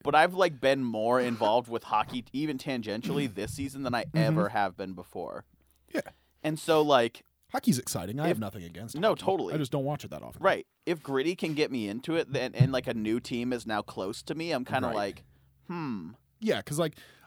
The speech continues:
Speaker 2: I've gone to a Sounders game. Granted,
Speaker 1: Yeah.
Speaker 2: Clint Dempsey played for them.
Speaker 1: Right.
Speaker 2: Um, this is soccer. Um, and it was fun.
Speaker 1: Yeah.
Speaker 2: Like, I, like, c-, really respect soccer at the professional level.
Speaker 1: Totally.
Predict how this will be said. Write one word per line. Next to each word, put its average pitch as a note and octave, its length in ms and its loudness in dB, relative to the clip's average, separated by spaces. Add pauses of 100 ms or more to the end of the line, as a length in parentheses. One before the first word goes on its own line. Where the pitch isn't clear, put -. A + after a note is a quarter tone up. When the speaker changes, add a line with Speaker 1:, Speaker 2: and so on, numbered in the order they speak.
Speaker 2:
I've F3 120 0
gone G3 160 4
to F3 100 6
a C3 60 4
Sounders A2+ 440 -2
game. C#3 300 -2 (160)
Granted, C#3 240 2
Speaker 1:
Yeah. E3+ 180 6 (100)
Speaker 2:
Clint C#3 200 0
Dempsey B2 320 0
played C3 260 0
for C#3 120 -2
them. B2+ 280 0
Speaker 1:
Right. D3+ 240 0 (120)
Speaker 2:
Um, G2 360 -6 (120)
this G#2 160 -2
is - 180 -6 (120)
soccer. F2 360 -4 (340)
Um, G#2+ 400 2 (440)
and B2 320 -2
it G#3 80 6
was F#3 180 2
fun. D#3 340 2 (140)
Speaker 1:
Yeah. F#3+ 140 0
Speaker 2:
Like, C3+ 160 4 (180)
I, D3 240 4 (580)
like, A2 160 -6 (200)
c-, - 120 -8
really C#3 400 2
respect C#3+ 360 0
soccer C3+ 260 0
at G2 80 -2
the G#2 60 -8
professional A2 440 -4
level. A2+ 220 2
Speaker 1:
Totally. B2+ 320 0